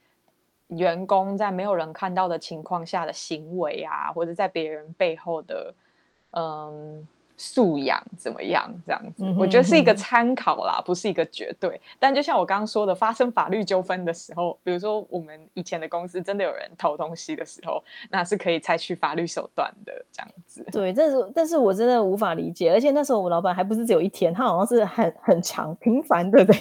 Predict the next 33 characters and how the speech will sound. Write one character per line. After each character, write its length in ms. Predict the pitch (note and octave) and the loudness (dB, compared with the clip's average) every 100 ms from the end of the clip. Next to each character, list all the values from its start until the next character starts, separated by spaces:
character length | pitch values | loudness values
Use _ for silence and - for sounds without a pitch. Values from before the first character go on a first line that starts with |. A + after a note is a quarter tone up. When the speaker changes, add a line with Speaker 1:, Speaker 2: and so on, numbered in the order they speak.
| G#3 | 4
Speaker 2:
做 180 | G#3 | 2
这 140 | F#3+ G3 | 2 2
件 200 | F#3+ F#3 G3 | 2 0 -2
事 200 | - F#3+ | -6 -6
情。 280 | - - - | -6 -10 -10
Speaker 1:
频 300 | A3 A#3+ A3 | 4 6 6
率 160 | C4 C4+ | 6 6
偏 320 | A3+ G#3+ G#3+ | 6 4 4
高 300 | G#3 F3+ F#3+ | 4 4 4
就 140 | F#3 F#3 | 2 0
是 340 | - F#3 E3 | -2 -2 -2
了。 120 | D#3+ | 2
Speaker 2:
对， 180 | E3 B3+ | 8 8
我 180 | A#3 A#3+ | 8 6
觉 80 | G4 A4 | 4 4
得 160 | C#4+ | 4
当 200 | D#4 F#4+ | 4 4
我 100 | F#4+ | 6
知 160 | A3 D4 | 4 2
道 120 | D#4+ | 2
的 40 | C4+ | 2
时 60 | |
候， 60 | A3+ | 2
我 100 | G3 | 0
就 60 | |
觉 160 | G#3 A#3 | 2 0
得 40 | A#3 | 2
你 120 | G3 | 0
人 180 | E3 F3 | 0 0
生 180 | F#3+ | -2
不 120 | F#3 D#3+ | -4 0
累 280 | F3 E3 | 2 0
吗？ 120 | C3+ | -2